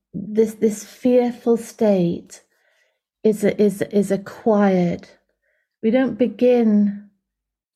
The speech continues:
life with any fears other than, um, babies won't walk over a,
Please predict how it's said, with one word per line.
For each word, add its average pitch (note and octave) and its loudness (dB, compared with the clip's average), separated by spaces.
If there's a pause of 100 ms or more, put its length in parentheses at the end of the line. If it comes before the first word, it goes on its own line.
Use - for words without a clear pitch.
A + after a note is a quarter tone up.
life G#3 0
with G#3 2
any G#3 2
fears G3 -2
other G3+ -4
than, F#3+ -4 (680)
um, F#3+ 0 (880)
babies G3+ 2
won't G3+ 0
walk G3 -2
over F3+ -2 (580)
a, F#3 0